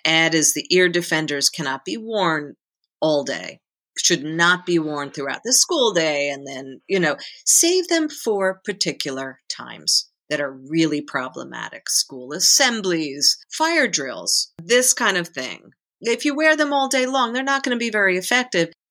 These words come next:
And when you take them off, oh my goodness, the sound is going to be even louder than it was before. Proprioceptive and vestibular input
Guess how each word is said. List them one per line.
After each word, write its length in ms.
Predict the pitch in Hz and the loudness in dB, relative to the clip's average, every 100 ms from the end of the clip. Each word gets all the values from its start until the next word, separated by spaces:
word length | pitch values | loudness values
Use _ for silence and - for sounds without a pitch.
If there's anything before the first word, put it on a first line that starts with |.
| _ | _
And 140 | - 190 | -2 0
when 120 | 175 | 0
you 100 | 160 | 0
take 300 | - 165 160 | 2 2 2
them 180 | 160 147 | -4 0
off, 480 | 160 180 233 - - _ _ _ - | 2 4 2 -2 -10 _ _ _ -4
oh 140 | 165 | -2
my 200 | 160 147 | -2 -4
goodness, 600 | 139 147 - 131 - - | -4 -6 -6 -2 -2 -2
the 80 | 147 | -2
sound 420 | 147 - 147 143 | 2 2 2 -2
is 140 | 143 135 | 0 0
going 320 | 143 135 135 - | 0 -6 -6 -8
to 100 | 135 | -6
be 320 | 135 135 - | -8 -8 -2
even 380 | 160 151 151 143 | 0 0 -2 -4
louder 400 | 139 135 131 135 | -4 -4 -6 -10
than 180 | 127 123 | -10 -10
it 100 | 117 - | -12 -12
was 300 | 78 - - | -2 0 0
before. 580 | - - - 58 - - _ - | -6 -16 -16 -14 -14 -16 _ -6
Proprioceptive 1080 | 175 175 180 214 185 185 185 175 - 165 | 0 0 0 -2 2 2 2 0 -2 -8
and 220 | 143 135 139 | -8 -10 -2
vestibular 640 | - - 185 180 175 156 | 0 2 0 -2 -4 -4
input 380 | 160 160 165 | -6 -6 -6